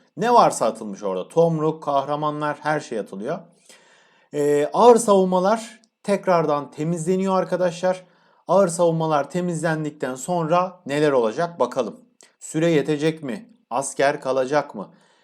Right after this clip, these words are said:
Yani ben bu taktiği beğendim açıkçası. Güzel bir taktik. Yani bütün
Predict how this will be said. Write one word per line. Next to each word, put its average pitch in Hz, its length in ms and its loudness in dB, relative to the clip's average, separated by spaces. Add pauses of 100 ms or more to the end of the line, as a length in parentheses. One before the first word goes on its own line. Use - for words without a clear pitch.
(140)
Yani 147 300 -2
ben 220 240 4
bu 214 80 0
taktiği 190 480 0
beğendim 170 500 2
açıkçası. 123 760 -6 (140)
Güzel 160 380 4
bir 156 80 -2
taktik. 135 520 -6 (480)
Yani 131 300 -6
bütün 170 240 -4